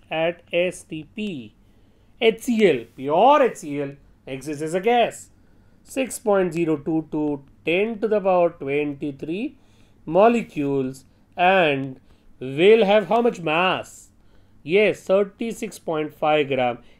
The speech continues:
Is it a gas? Yes, twenty-two point four liter space at S T P. Similarly, I six point zero two two, ten to the power twenty-three molecules,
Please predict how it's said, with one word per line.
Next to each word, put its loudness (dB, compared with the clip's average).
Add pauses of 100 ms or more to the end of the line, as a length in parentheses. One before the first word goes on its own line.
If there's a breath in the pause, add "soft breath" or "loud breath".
(100)
Is -4
it 2
a 4
gas? 0
Yes, -2
twenty-two -6
point -6
four -6
liter -8
space -14 (560 soft breath)
at -2
S -2
T -10
P. -10 (300 soft breath)
Similarly, 2
I 4
six -12
point -4
zero -4
two -8
two, -8 (100)
ten -6
to -6
the -4
power 0 (580 soft breath)
twenty-three -4
molecules, -6